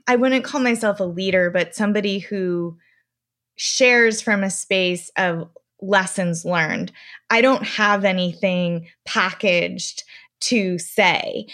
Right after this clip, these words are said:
And what I love about what you're sharing is, like, finding some type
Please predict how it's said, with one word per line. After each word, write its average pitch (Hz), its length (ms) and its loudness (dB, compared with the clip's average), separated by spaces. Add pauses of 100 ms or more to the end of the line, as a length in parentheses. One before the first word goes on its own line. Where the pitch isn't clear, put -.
(240)
And 214 220 4
what 202 160 6
I 196 140 6
love 202 300 4
about 196 300 4
what 190 160 4
you're 180 140 -2
sharing 202 640 2
is, 190 160 0
like, 185 180 0
finding 196 840 2
some 214 500 2
type 190 420 -2